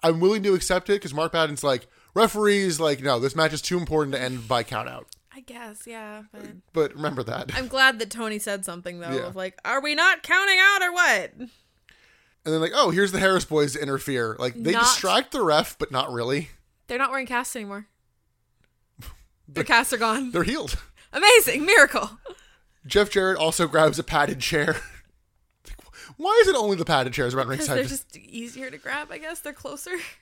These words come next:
Speaker 1: Jarrett hits a bunch of punches to Sid, and then hits a jumping Largay sleeper. <laughs>
Speaker 2: He always looks like a little, like, tree frog when he does the
Speaker 1: Mm-hmm.
Speaker 2: jumping sleeper. It's like, meh.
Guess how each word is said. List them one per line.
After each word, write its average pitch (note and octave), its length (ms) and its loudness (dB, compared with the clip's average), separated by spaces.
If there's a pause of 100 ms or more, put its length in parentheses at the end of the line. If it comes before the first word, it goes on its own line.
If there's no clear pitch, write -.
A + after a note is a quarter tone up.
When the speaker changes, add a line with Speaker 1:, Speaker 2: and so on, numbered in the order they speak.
(440)
Speaker 1:
Jarrett G3 220 2
hits E3 120 -4
a D#3 40 -2
bunch C#3+ 220 0
of B2 80 -8
punches C3+ 400 -6
to - 160 -12
Sid, C3+ 380 -2 (380)
and D3 140 -2
then F3+ 120 2
hits F#3+ 220 -2
a E3+ 100 2
jumping G3 600 2
Largay E3 480 4
sleeper. - 440 -2
<laughs> - 40 -14 (1300)
Speaker 2:
He F4+ 140 -4
always G#4+ 180 -4
looks - 200 -6
like F#4+ 120 -8
a D4+ 60 -4
little, C4 240 -2
like, G3+ 300 -12 (100)
tree G3+ 220 -8
frog F3 320 -10
when F3+ 100 -14
he F3+ 60 -12
does F3+ 200 -12
the F#3+ 100 -14
Speaker 1:
Mm-hmm. E3 40 -16
Speaker 2:
jumping F3+ 300 -10
sleeper. B3 500 -8
It's C4 140 -20
like, F#3+ 200 -12
meh. A3 140 -6